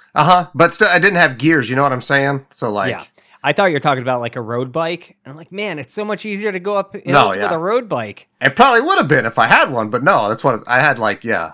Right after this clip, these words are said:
Speaker 1: a B M X bike. And mine was
Speaker 2: Dude,
Speaker 1: designed
Speaker 2: mountain
Speaker 1: specifically for, like, flatland, like, uh, tricks.
Speaker 2: Yeah.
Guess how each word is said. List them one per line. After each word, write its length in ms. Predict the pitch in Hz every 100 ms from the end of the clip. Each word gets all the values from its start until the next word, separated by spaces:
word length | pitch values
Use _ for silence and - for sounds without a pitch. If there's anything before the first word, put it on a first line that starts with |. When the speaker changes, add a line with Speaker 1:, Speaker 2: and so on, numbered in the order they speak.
| _
Speaker 1:
a 100 | 104
B 160 | 131 113
M 140 | 101
X 160 | 104 -
bike. 400 | - 82 - _ _ _ _ -
And 120 | 117
mine 220 | 160 208
was 120 | 180
Speaker 2:
Dude, 160 | 131 143
Speaker 1:
designed 320 | 135 147 143
Speaker 2:
mountain 240 | - - _ _ _ _
Speaker 1:
specifically 600 | - - 110 139 131 127
for, 140 | 123 113
like, 220 | 104 101
flatland, 600 | - 127 123 120 101 95
like, 320 | 90 87 -
uh, 380 | 87 82 78 76 - -
tricks. 540 | - 87 - - - _ _ _ _ _
Speaker 2:
Yeah. 400 | - 101 90 82